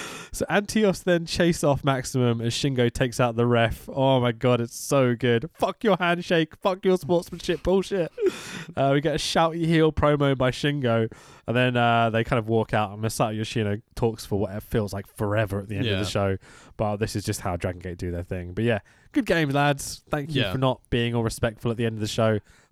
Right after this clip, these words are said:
Speaker 1: Thank you for being a heel in your main event. It's everything I wanted. It leaves space for more storytelling.
Speaker 2: Yeah.
Speaker 1: It keeps everyone invested in your characters. You don't have to reset the next day, you know.
Speaker 2: Well, that was the thing about the whole show, start to finish, wasn't it?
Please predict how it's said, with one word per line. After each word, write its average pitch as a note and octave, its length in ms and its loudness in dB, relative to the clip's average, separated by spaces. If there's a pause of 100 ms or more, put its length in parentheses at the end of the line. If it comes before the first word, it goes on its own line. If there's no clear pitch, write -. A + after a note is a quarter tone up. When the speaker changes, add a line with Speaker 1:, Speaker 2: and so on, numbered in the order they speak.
Speaker 1:
Thank D3 200 -2
you C3+ 120 0
for B2+ 100 -2
being A2+ 220 0
a G#2 40 -2
heel A#2 460 2
in A2 60 -2
your A2 80 -2
main A2 200 0
event. A2 380 0 (320)
It's - 140 -20
everything C3+ 320 0
I A2+ 80 -2
wanted. G#2 420 -4
It C3 100 -4
leaves C3 240 2
space B2+ 340 -2
for - 80 -10
more A2+ 160 -2
storytelling. A#2+ 800 -2
Speaker 2:
Yeah. A#2 280 -2 (220)
Speaker 1:
It A#2 160 -6
keeps C3 280 -2
everyone C3 280 2
invested A#2+ 440 -2
in A#2 80 -8
your A2+ 80 -6
characters. A#2+ 440 0
You A#2 60 -2
don't C3 80 -2
have A#2+ 100 -8
to G#2 100 -2
reset A#2 560 0
the A2 80 -10
next A2+ 260 -6
day, A2+ 240 0
you G#2+ 120 0
know. A2 220 -2 (220)
Speaker 2:
Well, F#3+ 80 0
that A#3 100 2
was F#3+ 140 -2
the - 40 -6
thing F3 120 0
about A#2+ 180 -4
the G#2 60 -10
whole A#2+ 120 -4
show, A2 200 -4
start F#2 240 -10
to - 60 -16
finish, F#2+ 280 -12
wasn't D#2+ 220 -14
it? D2 120 -14